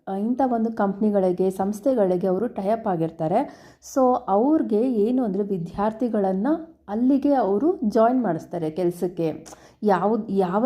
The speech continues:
ರೀತಿಯ ಒಂದು ತರಬೇತಿಗಳು ಬೇಕು ಆ ಒಂದು ಕಂಪ್ನಿಗೆ ಜಾಯಿನ್ ಆಗೋದಕ್ಕೆ ಅನ್ನೋದನ್ನು ನೋಡಿ, ಅದೇ ರೀತಿಯ ಒಂದು ತರಬೇತಿಗಳನ್ನು ಅಂದರೆ ಟ್ರೈನಿಂಗ್ ಕೊಡ್ತಾರೆ. ಆ, ಎಲ್ಲ ಒಂದು ಈ ಪಾಸ್ಡ್ ಔಟ್ ಆಗಿರುವಂಥ ವಿದ್ಯಾರ್ಥಿಗಳಿಗೆ ಟ್ರೈನಿಂಗನ್ನು ಕೊಟ್ಟು ಅಂತಹ ಯುವಕರನ್ನ,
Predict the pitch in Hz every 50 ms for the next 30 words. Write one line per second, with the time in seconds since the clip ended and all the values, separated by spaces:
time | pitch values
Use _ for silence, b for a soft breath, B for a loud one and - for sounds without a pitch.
0 | 269 277 277 262 262 269 269 277 262 240 233 220 220 220 - 202 190 202 196 202
1 | 202 202 220 214 214 214 190 190 190 196 180 185 190 180 175 180 185 185 185 185
2 | - - 175 175 180 185 190 190 190 185 190 190 180 185 - 196 196 190 196 233
3 | 240 226 220 226 - - 185 170 175 180 185 185 180 175 175 170 170 160 165 -
4 | 175 170 175 175 175 185 185 190 190 190 190 - - - 202 196 196 208 202 202
5 | 254 320 320 B B B B B B - 190 196 240 302 339 349 320 302 294 277
6 | 277 - 254 240 233 208 202 190 185 180 175 180 180 175 175 190 196 208 233 233
7 | 226 226 220 202 185 180 175 170 170 185 226 262 - - - 240 233 254 269 285
8 | 277 262 220 175 160 - - 151 156 156 156 - _ _ _ _ - 208 185 180
9 | 180 185 185 180 190 214 220 226 220 208 202 202 196 190 185 202 - - - 190
10 | 185 180 - - 220 208 214 202 190 180 180 190 185 185 190 180 196 196 185 214
11 | 175 180 175 202 202 214 214 233 220 208 185 180 180 220 311 381 - B B B
12 | B B B B - - 269 262 285 302 349 370 330 262 214 190 180 175 175 -
13 | 247 240 226 - - - 226 262 294 - - 196 196 233 262 - - 254 247 226
14 | 196 180 190 196 202 233 247 240 - 226 196 190 175 175